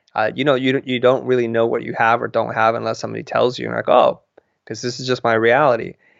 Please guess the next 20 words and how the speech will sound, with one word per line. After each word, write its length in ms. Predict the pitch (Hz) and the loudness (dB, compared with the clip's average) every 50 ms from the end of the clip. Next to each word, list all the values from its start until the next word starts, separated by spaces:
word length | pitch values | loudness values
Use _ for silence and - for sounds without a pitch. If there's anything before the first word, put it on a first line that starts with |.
| _ _ - | _ _ -4
I 120 | - 143 | 0 0
remember, 640 | 208 240 240 180 143 135 123 117 113 113 127 151 - _ _ _ _ _ | 0 2 0 0 0 0 -2 -2 -4 -8 -12 -12 -16 _ _ _ _ _
so 300 | _ - 135 127 - - _ _ _ _ _ - _ _ _ _ _ - | _ -4 -4 -4 -4 -4 _ _ _ _ _ -20 _ _ _ _ _ -2
I 80 | - 156 | 0 0
remember 260 | 190 185 175 175 156 | 2 0 0 0 0
when 140 | 139 127 120 | 0 0 0
I 40 | |
was 120 | 117 110 - | -2 -4 -2
growing 300 | - 123 120 117 110 110 | -2 -2 -2 -2 -4 -4
up 260 | 110 110 113 92 - _ _ _ _ _ _ _ _ - | -4 -4 -4 -6 -8 _ _ _ _ _ _ _ _ -2
that 180 | 127 123 120 | -2 -2 0
there 100 | - 139 | 2 2
was 180 | 156 214 220 - | 2 2 0 -4
a 40 | - | -8
part 320 | - - - - 127 127 123 | -14 -16 0 2 2 2 4
of 100 | 113 113 | 0 -2
me 160 | 113 110 110 | -4 -4 -2
that 260 | 113 117 - - _ | -2 -2 -4 -4 _
liked 360 | - 113 113 131 147 - _ - | 0 2 2 2 0 -2 _ -8
to, 220 | - 127 117 117 | -6 -6 -6 -6